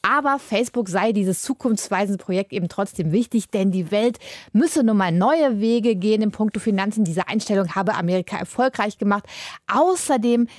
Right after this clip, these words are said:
sei in puncto Kryptowährung auch Eile geboten, denn auch China stehe in den Startlöchern. Er sagte, während wir hier reden, wartet die Welt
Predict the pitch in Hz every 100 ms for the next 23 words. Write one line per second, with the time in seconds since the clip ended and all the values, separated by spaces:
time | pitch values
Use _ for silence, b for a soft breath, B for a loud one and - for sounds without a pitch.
0 | B 151 160 196 294 220 - 220 214 208
1 | - 220 220 196 208 - 185 - 277 285
2 | 175 185 - 156 b - 233 - 180 156
3 | - - - 320 359 214 165 143 - -
4 | - 214 233 - 170 151 - 180 - 214
5 | 240 196 190 190 180 180 185 208 B B
6 | - 202 190 247 233 180 202 269 240 139
7 | 160 175 254 247 220 185 196 202